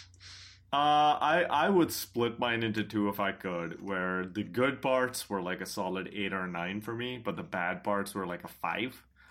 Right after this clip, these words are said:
So I'm gonna come in with a six, but I think that's a little harsh. So I, I, I just, I want this show to live up to its potential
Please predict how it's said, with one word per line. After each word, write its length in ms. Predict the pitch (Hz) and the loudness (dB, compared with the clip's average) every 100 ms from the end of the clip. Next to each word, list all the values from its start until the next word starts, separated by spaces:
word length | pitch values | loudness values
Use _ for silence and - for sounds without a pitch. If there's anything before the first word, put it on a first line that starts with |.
| _ | _
So 140 | 131 | -4
I'm 80 | 123 | 0
gonna 140 | 165 | 2
come 180 | 185 156 | 2 2
in 140 | 156 160 | 4 4
with 100 | 131 | 2
a 60 | |
six, 340 | 123 - 120 - | -2 -2 -2 0
but 140 | 113 | 0
I 80 | 104 | 2
think 200 | 131 113 | 0 0
that's 180 | 110 107 | -2 -2
a 40 | |
little 260 | 98 104 101 | 0 0 0
harsh. 420 | 95 85 - - | -4 -6 -10 -12
So 480 | - - 107 92 87 - | -12 -4 0 0 -2 -2
I, 260 | 101 98 - | 0 -2 -4
I, 340 | 98 95 92 - _ _ _ _ _ _ - 92 - 151 | -4 -2 -4 -6 _ _ _ _ _ _ -14 -12 -10 -10
I 60 | |
just, 420 | 110 120 165 - - _ _ _ _ - - - _ | -6 0 2 0 -10 _ _ _ _ -20 -20 -20 _
I 40 | 117 | -6
want 340 | 117 165 165 | 0 0 2
this 120 | 160 | 0
show 260 | - 147 143 | 2 2 2
to 60 | 120 | 2
live 140 | 110 | 2
up 180 | 113 110 | 2 0
to 80 | 104 | -4
its 100 | - | -6
potential 460 | 104 95 87 - | -8 -6 -8 -12